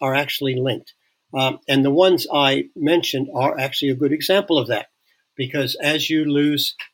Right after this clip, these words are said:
uh, more Arctic sea ice, it causes regional warming. Regional warming increases the loss of ice, uh, in Greenland. Well, what happens to that ice that's melting on Greenland? Well, it flows into the North Atlantic Ocean, and it's cold, and it's freshwater,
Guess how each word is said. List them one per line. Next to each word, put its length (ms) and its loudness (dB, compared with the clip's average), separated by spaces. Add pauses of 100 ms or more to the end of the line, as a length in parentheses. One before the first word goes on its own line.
(120)
uh, 160 2
more 300 -2
Arctic 320 -4
sea 240 0
ice, 280 0
it 140 -6 (160)
causes 400 -4
regional 460 0
warming. 560 2
Regional 400 0
warming 420 -2
increases 640 -4
the 80 -6
loss 420 -4
of 140 -12 (100)
ice, 360 -6 (480)
uh, 160 -2
in 160 -2
Greenland. 500 4 (300)
Well, 100 2
what 140 4
happens 400 -4
to 120 -6
that 240 2
ice 240 0
that's 220 -8
melting 340 -2
on 180 -4
Greenland? 400 -6
Well, 140 0
it 120 -4
flows 400 2
into 240 2
the 100 2
North 240 2
Atlantic 480 -4
Ocean, 400 -6 (460)
and 160 0
it's 140 -6
cold, 480 4 (280)
and 160 2
it's 140 -2
freshwater, 800 0